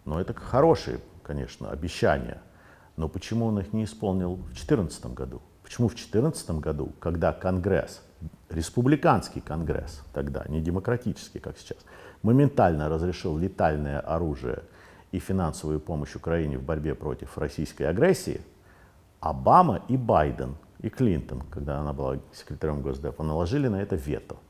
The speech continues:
и прислали сюда одеяла и носки, которые списаны у нас уже из армии, которые не нужны. Только когда пришел Трамп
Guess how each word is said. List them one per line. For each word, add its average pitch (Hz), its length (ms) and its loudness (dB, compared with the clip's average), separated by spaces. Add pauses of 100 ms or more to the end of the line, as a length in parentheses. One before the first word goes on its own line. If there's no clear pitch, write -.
(260)
и 85 100 -4
прислали 143 520 -2
сюда 98 380 -2 (460)
одеяла 85 540 0
и 82 100 0
носки, 80 400 -6
которые 76 340 -6
списаны 82 500 -6
у 71 60 -4
нас 76 240 -8
уже 69 340 -6
из 73 140 -4
армии, - 300 -4 (240)
которые 64 300 -8
не 131 60 -6
нужны. - 280 -10 (100)
Только 85 240 -2
когда 85 320 0
пришел 76 540 -6 (100)
Трамп 117 420 0